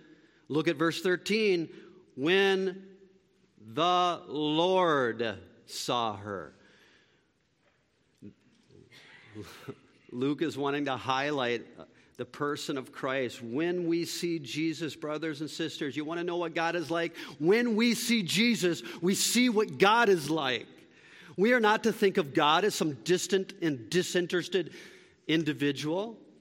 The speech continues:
Psalm one oh three, verse eight, "The Lord is compassionate and gracious,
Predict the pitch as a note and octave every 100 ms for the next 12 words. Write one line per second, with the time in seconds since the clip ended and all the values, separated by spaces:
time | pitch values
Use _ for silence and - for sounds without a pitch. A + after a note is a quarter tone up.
0 | _ _ _ - F3 D#3 E3 D#3+ E3 E3+
1 | E3 F3 F3 E3 F#3 E3 G3 G3+ F#3+ -
2 | - - - D3+ D3+ D3 C#3 F#3 E3+ -
3 | E3+ F#3 G#3 - D#3+ A#2+ D3+ C3+ D3 E3
4 | G3+ - B2 -